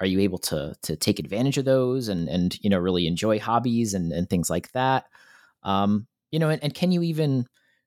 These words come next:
define what your best life looks like? You know, and, and, and is that realistically achievable? Um, you know, if that's not within reach, then you might be struggling a little bit there.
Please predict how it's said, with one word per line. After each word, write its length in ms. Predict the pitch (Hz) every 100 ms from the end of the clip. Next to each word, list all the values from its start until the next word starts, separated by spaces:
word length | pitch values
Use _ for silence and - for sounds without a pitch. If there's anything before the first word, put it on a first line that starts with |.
| _ -
define 680 | 123 - 127 127 131 123 110
what 300 | 110 110 - _ _ _ -
your 180 | 107 104
best 320 | 110 110 -
life 320 | 98 90 -
looks 240 | 90 - -
like? 400 | 64 - - _ _
You 100 | 101
know, 160 | 92 92
and, 140 | 92
and, 300 | - 101 98
and 140 | 107 120
is 160 | 127
that 160 | 127 110
realistically 800 | 113 110 107 - - 101 92 92 -
achievable? 800 | - 208 311 - - - - -
Um, 420 | 85 76 - 76 _ _ -
you 120 | 82
know, 120 | 87
if 120 | 104
that's 240 | 104 - 113
not 140 | 104
within 260 | 110 110 101
reach, 420 | 139 123 - -
then 280 | 101 98 - - - - - - _ _ -
you 80 | 127
might 160 | 127
be 60 | 135
struggling 400 | - 165 98 87
a 20 |
little 160 | 80 -
bit 200 | - -
there. 260 | 73 -